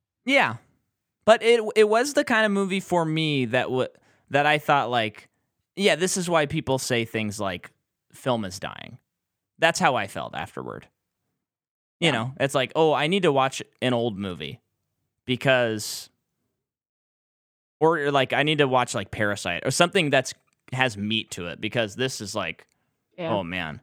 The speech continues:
Speaker 2: Yeah.
Speaker 1: Um, I hope you enjoyed our episode. <laughs>
Speaker 2: I'm done talking about it. It's so hot in this room right now. I gotta
Speaker 1: I
Speaker 2: get
Speaker 1: know,
Speaker 2: out of
Speaker 1: I
Speaker 2: here.
Speaker 1: know.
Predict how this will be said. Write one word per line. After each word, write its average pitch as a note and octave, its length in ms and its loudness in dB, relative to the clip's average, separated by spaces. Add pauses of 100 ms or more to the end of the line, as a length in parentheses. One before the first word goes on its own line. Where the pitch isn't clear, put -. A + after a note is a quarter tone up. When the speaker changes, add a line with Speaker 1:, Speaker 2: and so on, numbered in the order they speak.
(100)
Speaker 2:
Yeah. D3+ 220 -12 (480)
Speaker 1:
Um, A2 420 0 (1120)
I F3+ 60 0
hope D3 260 -4
you D#3+ 120 0
enjoyed D#3 380 -2
our F3 140 0
episode. F#3 600 0
<laughs> - 60 -12 (3000)
Speaker 2:
I'm C4 100 4
done C4+ 180 4
talking B3+ 340 4
about G3+ 240 2
it. F#3 180 -6
It's B3 140 0
so C4 220 4
hot A#3+ 240 2
in A#3+ 40 -2
this G#3+ 160 -2
room G#3+ 120 2
right G3 120 0
now. F#3 120 0
I F3+ 60 0
gotta F#3 200 4
Speaker 1:
I F#3 120 8
Speaker 2:
get E3+ 100 4
Speaker 1:
know, D3 40 4
Speaker 2:
out C3+ 120 2
of - 20 2
Speaker 1:
I C#3+ 100 4
Speaker 2:
here. D3 80 2
Speaker 1:
know. A#2 180 0